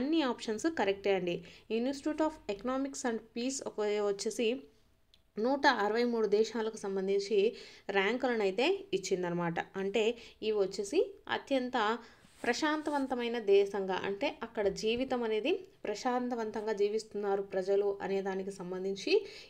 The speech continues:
ఇది వచ్చేసి ర్యాంకింగ్స్ అయితే ఇస్తూ ఉంటుందన్నమాట. దాంట్లో నూట అరవై మూడు దేశాలకు గాను ర్యాంకులను అయితే ఇచ్చింది.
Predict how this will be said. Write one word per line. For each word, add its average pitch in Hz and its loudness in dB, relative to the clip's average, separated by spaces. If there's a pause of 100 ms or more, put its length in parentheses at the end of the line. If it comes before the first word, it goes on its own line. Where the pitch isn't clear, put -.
(120)
ఇది 269 2
వచ్చేసి 269 4
ర్యాంకింగ్స్ 240 0
అయితే 202 4 (320)
ఇస్తూ 214 -2
ఉంటుందన్నమాట. 180 -4 (260)
దాంట్లో 233 -2 (480)
నూట 285 0 (200)
అరవై 233 2
మూడు 208 0 (120)
దేశాలకు 202 2
గాను 202 2 (560)
ర్యాంకులను 220 0
అయితే 202 2 (100)
ఇచ్చింది. 208 0